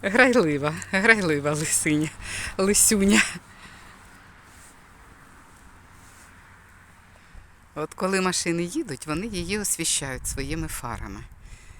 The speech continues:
Її краще видно. А коли дуже темно, то ото тільки білий хвостик і розглянеш.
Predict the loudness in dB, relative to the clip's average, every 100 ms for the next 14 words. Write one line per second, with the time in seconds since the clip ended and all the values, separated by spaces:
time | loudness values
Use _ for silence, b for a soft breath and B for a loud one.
0 | B -14 -14 -14 -14 -10 -8 -4 -4 -6
1 | -8 -14 -14 -14 -14 -12 -8 -8 -6 -4
2 | -4 -2 -6 -6 -10 -14 -12 -12 -12 -14
3 | B B B B B -12 -8 -6 -8 -6
4 | -6 -4 -4 -6 -8 -8 -8 -8 -10 -8
5 | -6 -4 -4 -4 -8 -8 -6 -6 -6